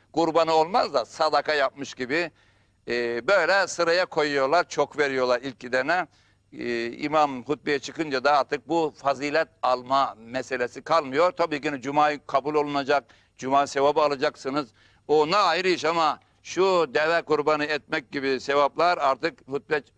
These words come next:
hutbeye başlandıktan sonra girilirse camiye onlar kalmıyor. Şimdi böyle camiye gideceğiz. Yolda dedikodu yapmayacağız. Cebimizi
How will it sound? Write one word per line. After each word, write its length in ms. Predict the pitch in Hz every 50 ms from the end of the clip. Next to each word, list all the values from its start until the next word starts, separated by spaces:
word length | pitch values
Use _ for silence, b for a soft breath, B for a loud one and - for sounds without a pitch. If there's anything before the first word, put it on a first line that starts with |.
| 131
hutbeye 400 | 127 135 151 - - 147 151 143 135 131 120 _ - 123
başlandıktan 680 | 143 135 135 - - 139 135 131 131 120 - 156 156 147
sonra 220 | - 135 127 123
girilirse 560 | 120 110 139 147 143 147 170 165 - - 123
camiye 560 | 101 139 135 131 123 127 131 147 185 202 190 - b b b b b b
onlar 380 | 190 180 151 156 180 190 180
kalmıyor. 520 | - 160 160 175 170 165 160 160 156 151 143 - _ b b b b
Şimdi 320 | - 220 220 214 208 180
böyle 420 | 220 226 220 202 196 196 196 190 - _ 127 123 - _ _ - 120 123 117
camiye 520 | 110 110 127 147 147 139 135 131 135 143 147
gideceğiz. 680 | 135 123 113 117 117 107 101 104 101 85 76 - - _ _ _ _ _
Yolda 460 | - 123 139 147 143 127 147 147 127 113
dedikodu 420 | 127 127 117 123 113 120 120 120
yapmayacağız. 800 | 120 127 - - _ 117 110 101 95 87 92 82 80 78 _ _ _ _ _ _ _ _ _ _ _ _ _ _ - - 120 117 107 - -
Cebimizi 720 | 175 160 156 151 139 143 139 135 131 131 117 120 131 127